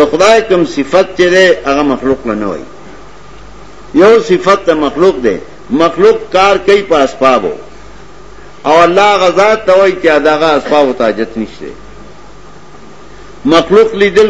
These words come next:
کوي په سترګو، اوریدل کوي په غوږونو، راتلل کوي په خپو، نیول کوي په لاسو. او پاک رب العزت لیدل کوي بغیر د سترګو، هر وخت یې. انیول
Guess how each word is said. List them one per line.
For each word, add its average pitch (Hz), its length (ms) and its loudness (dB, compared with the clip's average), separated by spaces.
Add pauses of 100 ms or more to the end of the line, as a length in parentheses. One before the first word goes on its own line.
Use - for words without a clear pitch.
کوي 208 140 4
په 156 180 -4
سترګو، 123 460 -2 (920)
اوریدل 185 600 4
کوي 208 120 4
په - 220 -8
غوږونو، 127 420 0 (1040)
راتلل 175 560 2
کوي 208 200 2
په 185 220 -2
خپو، 180 320 0
نیول 156 360 0
کوي 147 140 0 (100)
په 123 120 2
لاسو. 117 440 -2 (1200)
او 151 160 2 (220)
پاک 196 340 2
رب 175 180 0
العزت 165 360 2 (260)
لیدل 151 360 0
کوي 175 160 2
بغیر 135 360 0
د 117 140 -4
سترګو، 78 440 -10 (240)
هر 160 220 2
وخت - 320 -6
یې. 71 120 -16 (1160)
انیول 208 400 4